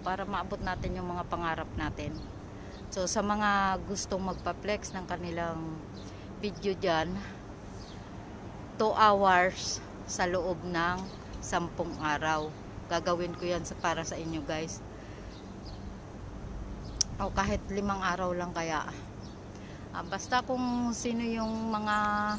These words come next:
mabubuting naman sa akin, ayun, gagawin ko yun sa inyo,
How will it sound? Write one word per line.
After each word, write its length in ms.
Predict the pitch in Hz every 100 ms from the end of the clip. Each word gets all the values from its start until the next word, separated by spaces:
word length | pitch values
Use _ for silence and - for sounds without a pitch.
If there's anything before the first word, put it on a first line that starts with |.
| - - - - - - - - -
mabubuting 720 | 185 180 185 175 190 190 202 196 196 196 196 196
naman 240 | 196 190 190
sa 240 | 202 208
akin, 320 | 202 170 190 202 - - - - -
ayun, 320 | 220 226 240 - - - - - - - - - - 208
gagawin 400 | 196 208 214 208
ko 160 | 202
yun 80 | 196
sa 160 | 202 185
inyo, 160 | 185